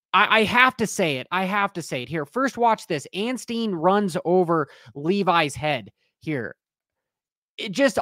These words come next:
awful. And Kitchen is able to get up and make it to where it is only, like, what, three points, maybe two or three points in the championship when he was originally gonna be sixteen points back.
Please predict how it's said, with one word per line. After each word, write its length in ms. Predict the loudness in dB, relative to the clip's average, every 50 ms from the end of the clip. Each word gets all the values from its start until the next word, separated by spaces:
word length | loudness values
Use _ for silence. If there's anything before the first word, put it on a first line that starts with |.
| 2
awful. 500 | 4 6 6 6 6 4 2 -2 -2 -2 0
And 160 | -2 -4 -2
Kitchen 300 | 0 -2 -2 -2 -2 -2
is 120 | -2 0 0
able 300 | 2 2 2 2 2 0
to 100 | 0 -2
get 400 | -4 -6 2 4 6 6 6 4 0
up 320 | 0 2 2 2 0 _ _ _ _ _ _ _
and 400 | -2 0 2 2 2 0 -2 -6 -4
make 240 | -2 -2 0 0
it 80 | -2 -4
to 80 | -4 -2
where 220 | 0 2 2 2
it 160 | 2 2 2 2
is 160 | 2 2 0
only, 400 | 0 2 2 2 2 2 2 2
like, 260 | 2 0 -2 -2 0
what, 320 | 0 0 0 0 -4 _
three 280 | -10 -6 -2 -2 -2 0
points, 480 | 0 2 2 2 2 2 0 -2 -2 -2
maybe 240 | -4 -2 -2 -4
two 200 | -6 -4 -4 0
or 80 | 0 0
three 220 | 0 0 -4 -6
points 440 | -6 -4 -4 -2 -2 -2 -2 -4 -8 -16 -20 -20 -8 -4
in 120 | -4 -2
the 80 | -2 -4
championship 680 | -4 -4 -4 -4 -4 -4 -6 -6 -4 -2 -2 -2 0
when 160 | -2 -2 -2
he 140 | -2 0 0
was 200 | 0 0 -2 -4 -12 -20 -12 -6
originally 460 | -4 2 2 2 2 2 0 -4 -2
gonna 160 | -2 -2 -2 -2
be 80 | -4
sixteen 500 | -4 -4 -2 -2 -2 -2 -4 -6 -6 -6
points 380 | -4 -4 -2 -2 -2 -2 -4 -6
back. 500 | -8 _ -6 -2 0 0 0 0 -4